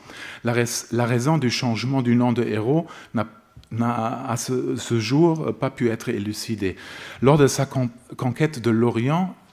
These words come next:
L'Alexandre coranique eut vent de l'existence des peuples qui menaçaient ses voisins et finit par sauver les habitants de cette contrée éloignée des calamités auxquelles ils étaient exposés. En constru-, en construisant un barrage, Dhul Qarnayn s'est instauré la paix,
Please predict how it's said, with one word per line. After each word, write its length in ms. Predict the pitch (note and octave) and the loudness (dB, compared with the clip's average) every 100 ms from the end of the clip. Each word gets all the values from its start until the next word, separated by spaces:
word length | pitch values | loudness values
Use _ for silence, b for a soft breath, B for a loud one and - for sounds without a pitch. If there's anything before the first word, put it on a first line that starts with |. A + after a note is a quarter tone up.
| - | -8
L'Alexandre 680 | A2+ A#2+ B2 - C#3+ D3 A#2+ | -2 -2 -2 -2 -2 -2 -2
coranique 720 | - A2+ G#2+ A#2+ F#3 G3 - - | -2 0 2 4 4 2 -8 -8
eut 120 | A2+ | -8
vent 260 | G#2+ D3+ D3+ | -2 0 2
de 100 | A#2 | 2
l'existence 600 | A2 - A2+ - D3+ D3+ | 0 -2 -10 -6 -6 -2
des 100 | A2+ | -4
peuples 460 | - D#3 D#3 C#3 | 2 2 2 -2
qui 160 | B2 A#2 | 0 2
menaçaient 480 | A#2 A#2 A2+ - C3+ | 4 4 2 -2 -2
ses 160 | - | -2
voisins 500 | G#2+ G#2+ G#2 A2 E3 D3+ | 0 0 0 0 0 0
et 80 | |
finit 320 | A2+ - A#2 C3+ | -2 0 0 2
par 200 | B2+ G#2 | -2 -4
sauver 400 | A2 G2 B2 C#3+ | -4 0 2 2
les 180 | A#2 | 2
habitants 420 | A2 F#2+ G#2 D#3 D3 | 0 -4 -4 -2 0
de 120 | B2 | 0
cette 220 | - A2+ | -2 -2
contrée 400 | A#2 G#2 - C3 | -4 -6 -2 -2
éloignée 440 | A#2 G2+ G2 A#2+ | 0 -2 0 0
des 120 | B2+ G#2+ | 0 -2
calamités 680 | A2+ G#2 G2 F#2+ C#3+ D#3 D#3 B B B | -2 -2 -4 -4 0 0 -2 B B B
auxquelles 360 | D#3 C#3+ C3 | 0 4 2
ils 60 | B2+ | 4
étaient 260 | B2 B2+ A2+ | 0 -2 -6
exposés. 500 | - - B2+ F2+ - - B B B B - | -6 -2 -2 -2 -8 -16 B B B B -4
En 100 | C3+ | -2
constru-, 640 | D3+ C#3 - - C3+ C#3 - - | 2 0 0 -4 0 0 -2 -2
en 140 | B2 | -2
construisant 680 | - C#3+ - - A#2+ C#3 D3+ | 0 -2 -2 -2 0 0 0
un 100 | A#2 | 0
barrage, 640 | G2+ F#2+ A#2 D#3 E3+ D#3 B B - | 0 0 2 2 2 -2 B B -4
Dhul 180 | A2+ E3+ | 2 2
Qarnayn 640 | E3 B2 G2+ A2 C3 D3 C#3 | 2 -8 -6 -2 0 0 -4
s'est 260 | - B2 | -4 -4
instauré 460 | A2 A2 - A2 A2 | -4 -6 -6 -2 0
la 140 | A2+ | 0
paix, 200 | A#2 G#2+ | -2 -10